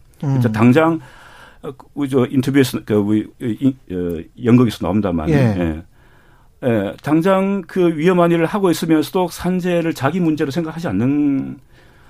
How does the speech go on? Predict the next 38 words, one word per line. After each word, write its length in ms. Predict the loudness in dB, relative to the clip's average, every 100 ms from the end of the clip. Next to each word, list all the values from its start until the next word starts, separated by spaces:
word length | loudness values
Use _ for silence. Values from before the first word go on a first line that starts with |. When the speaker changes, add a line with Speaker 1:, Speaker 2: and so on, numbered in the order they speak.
| -16 -6
Speaker 2:
어, 160 | -4
사람들이 400 | 0 2 2 0
꽤 120 | 0
많다는 420 | 0 0 -2 -4 -2
거예요. 380 | -4 -6 -8 -6
Speaker 1:
그렇-, 240 | 0 0
Speaker 2:
자기인데도 640 | 0 -4 -2 0 -2 -6 -4
Speaker 1:
그, 100 | -2
Speaker 2:
불구하고. 280 | -2 -6 -8
Speaker 1:
분명히 340 | -6 -2 -2
그럴 240 | -2 -4 -4
거예요. 200 | -8 -2
Speaker 2:
그리고 160 | 4 6
오히려 140 | 6
Speaker 1:
네. 160 | 4 0 -12
Speaker 2:
자기가 400 | -4 -2 2 0 2
당-, 260 | 0 0 -4
자기가 440 | -2 0 2 0 0
그, 200 | -2 -4
그, 140 | -8 -14 -16 -6
예, 260 | -4 -2 -6 -14 -10
자기가 300 | -2 0 0
당하면서도, 680 | 0 2 4 2 0 0 -2 -10
어, 320 | -8 -6 -8 -12 _ _ _ -4
Speaker 1:
당하기 380 | 0 4 4 4
Speaker 2:
예, 140 | 4
Speaker 1:
직전까지는. 540 | 4 4 4 4 4 4
Speaker 2:
직전까지는, 680 | 4 2 0 2 2 0 -4 -6
예, 40 |
Speaker 1:
맞아요. 340 | -2 0 0 -4 0
Speaker 2:
이렇게 320 | 0 2 0
주장하는 400 | 2 0 2 0
사람에 340 | 0 -2 0
의해서 460 | 0 -2 -4 -6 -8 -8
"왜 340 | -6 -4 -4
뭐 260 | -4 -4 -4
저런 260 | -2 0 2
주장을 180 | 2